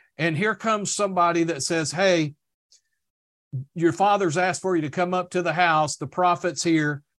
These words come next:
and, uh, he wants to see you." And so you know that you were the last one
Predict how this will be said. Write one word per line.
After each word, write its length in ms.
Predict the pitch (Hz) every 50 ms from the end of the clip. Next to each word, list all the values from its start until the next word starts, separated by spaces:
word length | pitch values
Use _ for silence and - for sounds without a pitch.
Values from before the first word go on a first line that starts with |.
| _ _ -
and, 580 | - 156 160 156 160 160 156 156 156 156 147 151
uh, 420 | 151 147 147 143 143 143 143 147 - _ _ _ _ _ _ _ _
he 160 | - 135 180 180
wants 320 | 170 175 165 147 - -
to 100 | - 139
see 240 | - - 175 156 135
you." 260 | 110 98 90 85 - _ _ _ _ _ _ _ _ _ -
And 220 | - 165 165 156 139
so 240 | - 190 185 175 160
you 380 | 151 139 156 196 233 254 247
know 600 | 240 233 240 226 208 175 151 147 147 156 165 160 - _ _ _ _ _ _ _ _ _ _
that 200 | - 147 156 147
you 320 | 135 143 175 214 226 233 226
were 220 | 202 196 185 175
the 140 | 151 151 143
last 640 | 143 147 160 185 196 208 208 214 202 180 - - -
one 680 | 156 170 196 214 196 170 147 139 139 143 147 156 143